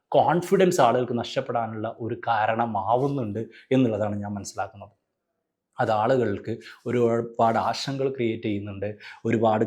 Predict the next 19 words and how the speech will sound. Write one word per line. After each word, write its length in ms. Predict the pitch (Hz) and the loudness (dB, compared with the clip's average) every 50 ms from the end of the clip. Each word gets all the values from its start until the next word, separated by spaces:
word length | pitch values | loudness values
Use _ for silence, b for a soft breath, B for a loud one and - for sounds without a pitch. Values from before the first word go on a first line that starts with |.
| - | 0
കൺഫ്യൂഷൻസ് 540 | 120 113 113 - 156 165 156 151 147 139 123 | 0 0 2 2 0 0 0 -2 -4 -4 -4
ക്രിയേറ്റ് 300 | 117 120 113 117 117 - 113 | -2 -2 -2 -2 -2 -4 -6
ചെയ്യപ്പെടുന്നുണ്ട് 560 | 110 107 - 104 104 104 101 101 98 98 107 107 B B B B B - 113 | -6 -6 -6 -8 -8 -8 -8 -8 -8 -10 -10 -12 B B B B B -2 0
എന്നുള്ളത് 400 | 117 127 131 120 113 110 107 110 110 - | 2 2 2 2 2 0 0 -2 -2 -2
തന്നെയാണ് 460 | 107 104 104 101 101 92 92 104 120 117 - _ _ - 107 | -2 -2 -2 -2 -2 -2 -2 -4 -4 -6 -10 _ _ -10 -8
ഞാൻ 100 | 107 107 104 101 | -6 -4 -4 -4
മനസ്സിലാക്കുന്നത്. 720 | 107 113 - - 143 117 98 - - 104 104 104 107 117 113 B B B B - | -6 -4 0 2 2 2 2 0 -4 -6 -6 -4 -4 -4 -6 B B B B 2
അപ്പോൾ 140 | 120 - 135 127 | 4 4 4 4
ഉത്തരവാദിത്തപ്പെട്ട 580 | - 147 156 160 160 160 160 156 151 147 143 143 135 | 8 10 12 12 12 12 10 6 4 4 6 6 10
എല്ലാ 180 | 139 156 170 170 151 | 12 12 12 12 12
ആളുകളും 360 | 143 147 151 147 151 131 104 92 - - - _ _ _ 120 | 12 12 10 8 6 6 4 2 -4 -10 -16 _ _ _ -8
ഇത് 80 | 113 117 - | -6 -4 -2
ശ്രദ്ധിക്കുക 420 | - 113 104 117 131 127 147 147 139 135 | -2 -2 0 -2 2 6 6 8 8 6
എന്നുള്ളതും 320 | 127 123 120 113 123 123 120 | 4 2 2 2 2 2 2
നമ്മൾ 180 | 117 131 160 202 208 | 2 6 8 10 10
ഇതിനെക്കുറിച്ച് 420 | 190 175 175 165 147 156 151 156 - | 10 10 8 6 2 0 0 0 0
ചർച്ച 200 | 131 - - - 139 135 | 0 0 0 -2 -4 -2
ചെയ്യുക 240 | 131 127 127 127 123 123 | 0 2 4 6 6 6
എന്നുള്ളതും 340 | 117 117 117 113 120 131 | 6 4 4 4 4 2